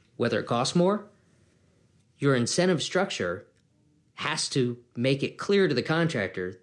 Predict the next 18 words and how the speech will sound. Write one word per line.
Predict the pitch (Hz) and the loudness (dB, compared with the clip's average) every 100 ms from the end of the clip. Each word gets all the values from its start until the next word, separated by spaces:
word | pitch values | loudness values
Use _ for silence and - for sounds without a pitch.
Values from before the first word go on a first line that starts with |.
| _ | _
that | 120 107 - _ | -4 -4 -6 _
delivering | 120 135 143 127 | -2 0 2 0
faster | 113 - 123 123 - 110 | -2 -4 -6 -4 -4 -2
is | 104 | -2
better, | 120 135 110 | -2 0 -2
and | - 117 110 107 _ _ _ | -2 -4 -4 -6 _ _ _
probably | - - - 156 | -6 -4 0 0
has | 127 117 | 0 -4
to | 120 | -2
mean | 110 107 107 - | -2 -2 -4 -8
that | 110 92 | -8 -6
that's | 131 - | -4 -2
how | 127 | -2
the | 101 | -2
contractor | 113 107 98 101 | -4 -4 -6 -4
makes | 101 98 | -4 -6
more | 107 92 | -6 -4
money. | 98 101 - | -4 -6 -8